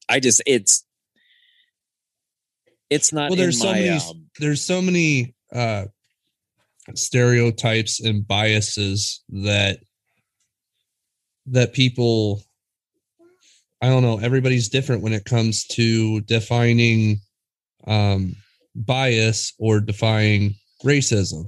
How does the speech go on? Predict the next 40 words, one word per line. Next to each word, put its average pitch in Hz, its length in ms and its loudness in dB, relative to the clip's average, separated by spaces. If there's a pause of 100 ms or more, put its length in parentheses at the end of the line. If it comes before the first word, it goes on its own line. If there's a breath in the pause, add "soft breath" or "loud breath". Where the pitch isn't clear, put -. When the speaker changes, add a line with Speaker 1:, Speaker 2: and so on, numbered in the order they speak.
(100)
Speaker 2:
And 117 120 4
it's 110 140 0
different 113 380 0
Speaker 1:
Mm-hmm. 95 100 -8
Speaker 2:
for 95 60 -4
everybody. 90 720 -8
It's - 180 -10
it, 110 260 0
for 120 160 0
each 131 240 2
and 120 180 4
every 117 260 0
different 110 340 -2
person. 107 480 -2
Like, 98 260 -4 (680)
you 117 200 -2
could 117 200 0
say 120 220 2
something 113 720 0 (500)
that 110 220 -2
was, 104 640 0 (1400)
you 127 120 0
know, 101 180 2
funny 117 380 2
in 107 80 2
a 98 80 -2
sense, 120 520 0
but, 101 260 -4 (160)
you 104 160 -2
know, 104 80 -2
other 110 240 0
people 104 320 -2
are 101 80 0
gonna 101 240 0
say, 101 120 -4
"That's 123 260 0
not 127 160 2
funny, 113 260 0
that's 101 180 -4
offensive." 113 460 -2